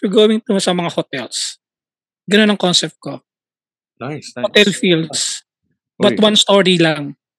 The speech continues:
Speaker 1: But ano siya, maybe around, um, maybe twenty by, twenty by ten ang laki niya. So, it's like a containment, ah, parang container va-, container na concept.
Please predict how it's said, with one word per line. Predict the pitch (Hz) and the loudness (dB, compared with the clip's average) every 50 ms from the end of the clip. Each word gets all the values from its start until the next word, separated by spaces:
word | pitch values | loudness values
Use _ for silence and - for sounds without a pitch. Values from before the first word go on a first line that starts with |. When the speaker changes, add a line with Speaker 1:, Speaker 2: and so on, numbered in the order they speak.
| _ _ _ | _ _ _
Speaker 1:
But | _ - - - 156 - - | _ -8 -8 -8 -8 -6 -4
ano | 180 185 180 170 160 | -4 -4 -4 -4 -4
siya, | 160 - - 151 139 156 - _ _ _ _ _ _ - - _ _ _ _ _ _ _ _ _ _ _ - | -6 -6 -4 -6 -8 -10 -14 _ _ _ _ _ _ -20 -20 _ _ _ _ _ _ _ _ _ _ _ -2
maybe | 180 180 185 175 190 185 | 0 2 2 4 4 4
around, | 180 180 180 175 175 175 170 160 165 170 | 4 4 2 2 0 0 -2 -2 -2 -2
um, | 170 165 165 165 165 165 | 0 0 -2 -2 -4 -6
maybe | 160 160 165 165 160 170 | -4 -2 -2 0 0 -2
twenty | 165 - - 165 170 170 165 - _ - 170 160 160 160 156 151 151 160 | -2 -2 0 -2 -2 -2 -4 -8 _ -8 -6 -4 -4 -4 -6 -6 -8 -8
by, | 160 - 165 147 139 131 135 151 - - - _ _ _ _ - | -8 -6 -6 -6 -4 -6 -6 -8 -10 -14 -16 _ _ _ _ -4
twenty | 190 175 175 - 185 | -2 -2 -2 -2 -4
by | 175 180 165 156 147 143 143 147 - - 339 - - _ _ _ | -2 -2 -2 -2 -2 -4 -4 -6 -6 -8 -10 -14 -18 _ _ _
ten | - 175 170 175 185 185 - _ _ _ _ _ _ _ | -4 -2 -2 0 -2 -4 -4 _ _ _ _ _ _ _
ang | - 185 165 165 165 160 156 | -8 -6 -6 -6 -6 -6 -6
laki | 156 156 - - 160 156 | -6 -6 -4 -6 -6 -6
niya. | 156 160 170 | -6 -6 -6
So, | - - - 165 160 156 156 170 - - - - - - - - | -6 -4 -2 0 0 0 -2 -4 -6 -12 -20 -18 -16 -16 -14 -6
it's | - - - | -2 -2 0
like | - 208 202 - | 2 2 2 2
a | 196 190 180 175 170 - | 2 2 2 2 0 -2
containment, | - - 185 175 - 180 180 180 180 180 175 180 - | 0 0 0 2 2 2 2 2 2 0 0 -2 -2
ah, | - 175 175 170 170 | -2 -2 -2 -2 -2
parang | - 185 175 185 | 0 -2 -2 -2
container | - - 185 180 - 175 180 175 | -2 -4 -4 -2 0 0 2 0
va-, | 165 156 160 160 165 - _ | 0 -2 -2 -4 -6 -6 _
container | - 185 175 - 185 190 185 185 180 175 180 180 175 | -6 -4 -2 2 2 2 2 2 0 0 0 0 0
na | 165 160 165 160 160 156 151 151 - _ - | -2 -2 -4 -4 -6 -8 -10 -12 -14 _ -8
concept. | - 151 151 151 - - 160 156 - | -6 -6 -4 -4 -4 -4 -6 -8 -12